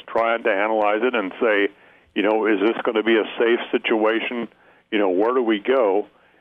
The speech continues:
And I, you know, I don't know that it, it really had a good grasp on the, the elements of that when it made the decision to, you know, push things back.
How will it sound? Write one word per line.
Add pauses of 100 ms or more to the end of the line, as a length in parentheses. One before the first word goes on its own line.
And
I,
you
know,
I
don't
know
that
it, (360)
it
really
had
a
good
grasp (100)
on (1200)
the, (600)
the
elements
of
that (420)
when
it
made
the
decision
to, (760)
you
know,
push (100)
things
back.